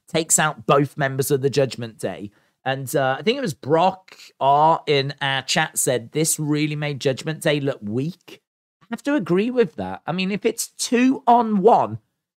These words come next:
like, you would imagine the Judgment Day should be able to just beat down, uh, Riddle. Like, it really shouldn't be that both guys are getting, like, you know, thrown to the outside. And, uh, yeah, I, I, I must admit, this was one that,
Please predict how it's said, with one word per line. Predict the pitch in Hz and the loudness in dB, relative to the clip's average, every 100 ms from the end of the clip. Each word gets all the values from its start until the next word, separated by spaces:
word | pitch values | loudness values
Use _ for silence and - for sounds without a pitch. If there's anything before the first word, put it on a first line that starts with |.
| _ | _
like, | 143 151 165 | 0 0 2
you | 190 214 | 2 4
would | 214 | 4
imagine | 202 208 214 220 185 | 4 2 4 2 2
the | |
Judgment | 156 180 156 147 135 | 2 2 2 -2 -6
Day | 127 127 123 | 0 0 0
should | - 143 | -2 -2
be | 139 | 0
able | 139 | 0
to | 110 | -2
just | - 135 101 - | -6 -6 -6 -4
beat | 143 147 | -4 -6
down, | - 135 131 131 131 131 - _ _ _ - | -4 0 2 0 0 -4 -6 _ _ _ -6
uh, | 127 123 | 0 0
Riddle. | 131 147 147 117 110 113 | 4 4 4 2 0 2
Like, | 120 120 120 | 2 2 0
it | 147 | -2
really | 147 180 202 160 | 0 2 0 0
shouldn't | - 165 135 | 0 0 -2
be | 127 147 | -4 -2
that | 135 123 | -2 -2
both | 131 135 | 0 0
guys | - 131 127 135 | 0 0 0 0
are | |
getting, | 131 123 127 123 | -4 -4 -6 -4
like, | 120 123 | -6 -6
you | |
know, | 117 110 | -6 -6
thrown | - 131 127 123 120 | -6 -2 0 0 -4
to | 110 123 | -6 -4
the | 120 | -2
outside. | 117 113 107 131 117 92 92 - - _ _ 120 | -2 0 0 -2 -4 -12 -14 -16 -18 _ _ -8
And, | 120 113 | -8 -4
uh, | 139 127 123 | -2 -2 -2
yeah, | 185 208 190 | -2 0 0
I, | 190 | 0
I, | 196 202 202 202 | 0 0 -2 -2
I | |
must | 220 202 | 0 0
admit, | 220 202 196 202 | -2 -2 -4 -2
this | 202 - | -2 2
was | 208 147 | 0 2
one | 180 175 170 | -2 -2 -2
that, | 165 160 | -2 -2